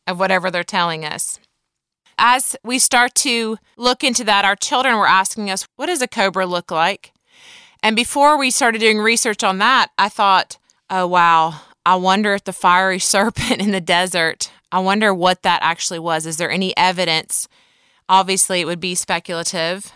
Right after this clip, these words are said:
what the fiery serpent was. One source I found said that the serpent was probably the Nahahahi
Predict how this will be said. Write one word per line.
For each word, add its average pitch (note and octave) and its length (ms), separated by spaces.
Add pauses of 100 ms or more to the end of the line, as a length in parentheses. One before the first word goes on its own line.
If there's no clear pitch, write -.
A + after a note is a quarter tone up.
(140)
what G3 180
the G3 80
fiery G3+ 840 (160)
serpent A3+ 600
was. C#3+ 500 (1300)
One A3 280
source B3 380
I A#3+ 120
found A3+ 600 (380)
said G#3 340
that G3 300 (320)
the G3+ 160
serpent G3+ 880 (680)
was G#3+ 220
probably F#3 880 (240)
the F#3+ 180
Nahahahi G3 1160